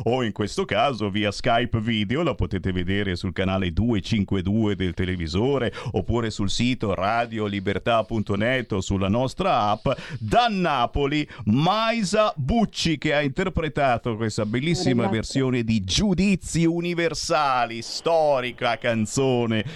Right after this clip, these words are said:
Speaker 1: di Samuele Bersani. Subito, naturalmente, le sensazioni di Erika Sbriglio, la nostra maga e strega, che pure lei è, è una musicista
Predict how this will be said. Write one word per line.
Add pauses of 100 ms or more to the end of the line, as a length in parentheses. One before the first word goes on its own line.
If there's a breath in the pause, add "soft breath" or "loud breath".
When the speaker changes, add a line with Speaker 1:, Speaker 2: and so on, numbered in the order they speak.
Speaker 1:
di
Samuele
Bersani. (200 loud breath)
Subito,
naturalmente,
le
sensazioni (140 loud breath)
di
Erika
Sbriglio,
la
nostra
maga
e
strega,
che
pure
lei
è,
è
una
musicista